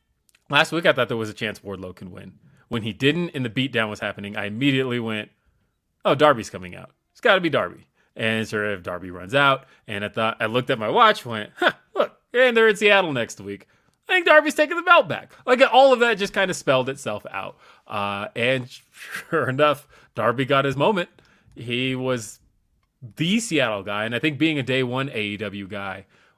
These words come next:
was the reason that they made sure that there was a true moment here. And Darby got to beat Samoa Joe. Um, wasn't exactly ultra clean. Uh, they had the, the exposed turnbuckle used against Samoa Joe that allowed Darby to get the win.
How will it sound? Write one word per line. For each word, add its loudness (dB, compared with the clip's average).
was -6
the -8
reason -4
that -10
they -6
made -4
sure -6
that -10
there -6
was -8
a -14
true -12
moment -10
here. -12
And -10
Darby -6
got -6
to -16
beat -12
Samoa -4
Joe. -2
Um, -8
wasn't 2
exactly -2
ultra 0
clean. -12
Uh, -4
they 0
had 0
the, -4
the -6
exposed -6
turnbuckle -4
used -8
against -12
Samoa -8
Joe -4
that -6
allowed -6
Darby -4
to -10
get -12
the -12
win. -8